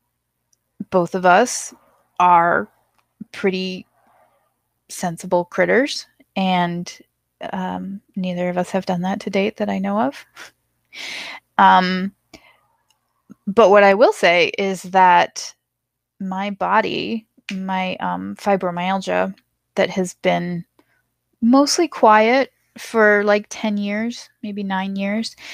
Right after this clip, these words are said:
has just spiked to the point where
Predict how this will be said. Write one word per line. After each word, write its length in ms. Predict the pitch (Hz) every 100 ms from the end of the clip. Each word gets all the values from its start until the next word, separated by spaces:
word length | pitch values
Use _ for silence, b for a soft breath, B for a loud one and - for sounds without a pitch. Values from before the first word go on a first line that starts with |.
| B B B B
has 520 | - 220 208 190 -
just 300 | - 202 -
spiked 580 | - 196 190 - - - - -
to 480 | - - - 262 262
the 80 | 247
point 500 | - - 214 214 190
where 260 | 185 185